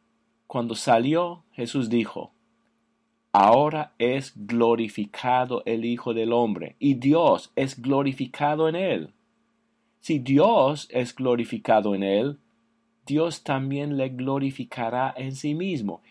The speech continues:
y le glorificará enseguida". La palabra glorificar significa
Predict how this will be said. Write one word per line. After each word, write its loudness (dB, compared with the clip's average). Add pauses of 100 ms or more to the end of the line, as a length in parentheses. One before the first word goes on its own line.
(140)
y 0
le 0
glorificará -4 (100)
enseguida". -4 (1500)
La 4
palabra 6
glorificar 0
significa -4